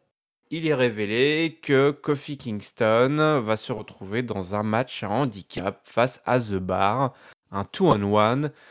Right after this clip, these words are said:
mais, euh, avec les Texas Tornado Rules, c'est-à-dire que les deux membres de The Bar, donc Cesaro et Sheamus, pouvaient ba-, se battre, euh, donc combattre, euh,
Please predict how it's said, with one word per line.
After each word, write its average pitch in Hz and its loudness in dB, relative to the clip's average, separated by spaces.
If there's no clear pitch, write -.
mais, 101 0
euh, 98 4
avec 110 0
les 101 0
Texas 135 0
Tornado 120 2
Rules, 139 2
c'est-à-dire 113 -4
que 120 -2
les 98 -2
deux 123 6
membres 131 2
de 95 -6
The 92 -6
Bar, 120 4
donc 95 -6
Cesaro 104 -2
et 92 -8
Sheamus, 139 -6
pouvaient 139 2
ba-, 127 4
se - -2
battre, 120 4
euh, 101 -2
donc 98 -10
combattre, 127 0
euh, 98 0